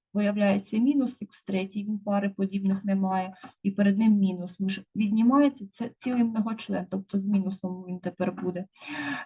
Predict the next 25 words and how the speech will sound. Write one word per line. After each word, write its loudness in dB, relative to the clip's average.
Потім 6
мінус 6
х -6
другій 2
пари 2
немає, 2
е, 8
потім 2
у 8
нас 6
мінус 4
х -10
пари -2
немає, -2
і -4
залишається -2
ще -2
від -4
першого 0
многочлена, 4
який -2
ми 0
ділили, -4
одиничка -2
залишається. -4